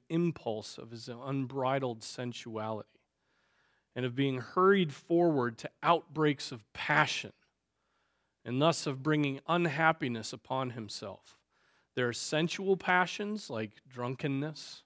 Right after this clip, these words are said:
There are intellectual passions like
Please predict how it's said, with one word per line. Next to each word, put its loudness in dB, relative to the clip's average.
There -2
are -4
intellectual 4
passions 0
like -2